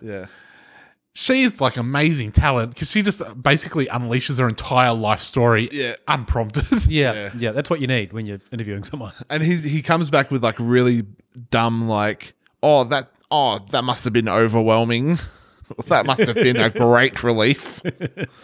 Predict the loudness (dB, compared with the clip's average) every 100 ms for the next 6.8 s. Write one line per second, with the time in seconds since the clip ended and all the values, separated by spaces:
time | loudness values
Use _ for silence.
0 | -20 -20 _ _ -2 -2 _ -12 -10 -10
1 | -12 _ -2 -2 -2 0 2 2 0 -2
2 | -6 0 2 4 0 4 4 2 -6 -20
3 | _ _ _ _ _ -20 -18 -2 0 0
4 | -2 0 0 0 0 2 4 4 2 0
5 | -6 -6 -2 0 0 -4 -4 -2 -2 -6
6 | -6 -8 -4 -4 -4 -4 -6